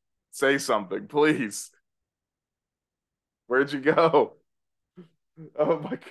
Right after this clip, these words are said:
God. Eminem, he put the hit out on Aiden. Oh no, I knew,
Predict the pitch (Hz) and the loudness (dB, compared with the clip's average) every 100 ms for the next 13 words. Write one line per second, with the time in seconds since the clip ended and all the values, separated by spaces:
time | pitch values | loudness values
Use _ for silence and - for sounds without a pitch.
0 | - - - _ _ _ _ _ _ _ | -16 -12 -12 _ _ _ _ _ _ _
1 | _ _ _ _ _ _ _ _ _ _ | _ _ _ _ _ _ _ _ _ _
2 | - 160 143 147 160 143 - _ - 156 | -6 -2 2 2 2 -2 -16 _ -12 -6
3 | 180 160 156 151 151 143 135 127 120 127 | -4 0 2 6 6 6 2 0 -4 -8
4 | 117 127 _ _ _ _ _ _ _ _ | -10 -14 _ _ _ _ _ _ _ _
5 | _ _ _ _ - 123 117 107 98 104 | _ _ _ _ 0 4 6 4 2 2
6 | 104 98 - - 104 107 107 | 2 0 -8 -16 -10 -8 -8